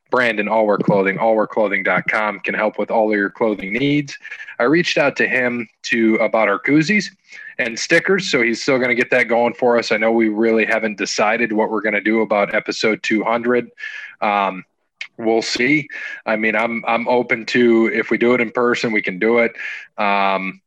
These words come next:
you know, even if it's just the, the four of us, who, who gives a shit? We still got the thing reserved. If we wanna do it there, we'll be separated six feet apart if we need to. We can separate all those mics. That's why we got long cords, sanitize everything, and at least, uh, have some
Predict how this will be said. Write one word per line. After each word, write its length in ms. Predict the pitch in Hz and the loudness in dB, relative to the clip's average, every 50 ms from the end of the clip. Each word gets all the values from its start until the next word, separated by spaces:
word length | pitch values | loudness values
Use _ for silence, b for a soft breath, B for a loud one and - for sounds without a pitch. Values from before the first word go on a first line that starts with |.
| _ | _
you 100 | - 107 | -6 -2
know, 120 | 101 101 101 | 0 0 2
even 180 | 107 110 113 | 2 0 0
if 100 | 110 104 | 0 0
it's 160 | 113 107 - - | 0 -2 -2 -2
just 280 | - 120 104 - - | -2 -2 -2 -2 0
the, 240 | - 107 101 98 92 | 0 2 2 2 0
the 100 | - 95 | -2 -4
four 240 | - - - 120 113 | -4 -2 0 0 2
of 120 | 107 98 107 | 2 2 0
us, 260 | 120 123 120 - - | 0 0 0 -2 -2
who, 220 | - 110 104 - | -2 -2 -2 -2
who 160 | - 107 107 | -2 -4 -2
gives 260 | 104 - 107 113 107 110 | 0 0 -2 0 0 -2
a 60 | 110 | -2
shit? 280 | - - 117 117 113 | 0 0 0 0 0
We 120 | - 107 98 | -2 -4 -4
still 180 | - - 113 | -2 -2 -2
got 220 | 107 110 107 104 - | 0 0 0 -2 -4
the 60 | 107 | -8
thing 220 | - - 113 110 107 | -4 -4 -4 -2 -2
reserved. 500 | 101 95 101 107 107 113 110 104 101 107 | -2 0 0 2 2 2 2 0 0 -4
If 100 | 95 - | -4 -4
we 80 | 110 | -2
wanna 200 | 104 107 104 101 | 0 0 0 0
do 140 | 98 107 107 104 | 0 0 0 0
it 100 | 92 107 | 0 0
there, 240 | 107 107 107 104 | 0 2 2 2
we'll 140 | 104 101 98 | 2 0 0
be 340 | 95 104 107 104 101 101 101 | 0 2 2 2 2 0 -2
separated 680 | - - 131 123 113 - 120 113 110 110 113 113 104 - | -4 -2 0 0 0 2 2 2 2 2 0 0 -2 -2
six 220 | - 120 110 - | -4 -4 -2 -2
feet 140 | - 120 107 | 0 -2 -2
apart 260 | - - 113 110 110 | 0 0 0 0 0
if 140 | 107 - - | 0 0 -2
we 60 | 104 | -2
need 200 | 104 110 107 - | 0 -2 -2 -2
to. 160 | - 113 110 104 | 0 0 0 0
We 120 | 101 92 | 0 -2
can 100 | - 90 | -4 -4
separate 380 | - 120 110 - 120 110 110 110 | 0 0 0 2 2 2 2 2
all 100 | 107 104 | 2 2
those 200 | 104 101 90 - | 0 -2 -2 -2
mics. 280 | 107 101 101 101 - | -2 -2 -2 -2 -2
That's 220 | - 104 98 - 117 | -4 -6 -4 0 0
why 80 | 107 | 0
we 80 | 104 104 | 2 2
got 180 | 110 107 98 | 0 0 0
long 180 | 107 104 107 101 | 0 -2 -2 -2
cords, 420 | - - 107 101 104 104 101 - - B B B B B B B | -2 0 2 2 2 0 -4 -8 -18 B B B B B B B
sanitize 640 | - 120 117 117 113 110 - 123 113 110 104 101 | -2 0 0 0 0 0 0 2 2 2 2 2
everything, 480 | 110 104 107 104 - 113 107 107 107 104 | 2 2 0 0 0 0 0 0 -2 -2
and 80 | 98 | -2
at 100 | 98 98 | -2 0
least, 300 | 110 110 107 - - - | 0 0 0 0 0 0
uh, 260 | 113 107 104 101 104 104 | 2 4 4 2 2 2
have 200 | 117 123 120 - | 0 0 0 0
some 260 | - 156 143 123 110 | 0 -2 -2 -2 -2